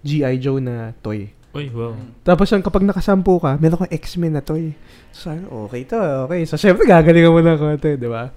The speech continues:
Speaker 1: Ayun, anyway. So, um, ju-, dun, dun sa line of thinking na yun, minsan kasi inisip natin na,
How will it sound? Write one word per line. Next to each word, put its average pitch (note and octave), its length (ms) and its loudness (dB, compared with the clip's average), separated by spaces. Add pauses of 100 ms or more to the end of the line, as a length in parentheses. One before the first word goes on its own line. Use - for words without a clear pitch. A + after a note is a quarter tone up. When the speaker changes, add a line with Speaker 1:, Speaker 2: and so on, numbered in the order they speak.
(340)
Speaker 1:
Ayun, F3+ 240 2 (220)
anyway. D3+ 340 -4 (180)
So, A3+ 460 4 (960)
um, E3+ 360 6 (800)
ju-, G3 200 0
dun, F#3 240 2
dun G#3 180 2
sa G3+ 200 0
line F3 280 0
of E3+ 80 -4
thinking D#3 360 -4
na C#3 120 -2
yun, A#2 240 -2 (320)
minsan G3+ 240 -2
kasi G3 240 -2
inisip E3+ 420 -6
natin C#3+ 460 -6
na, B2+ 100 -6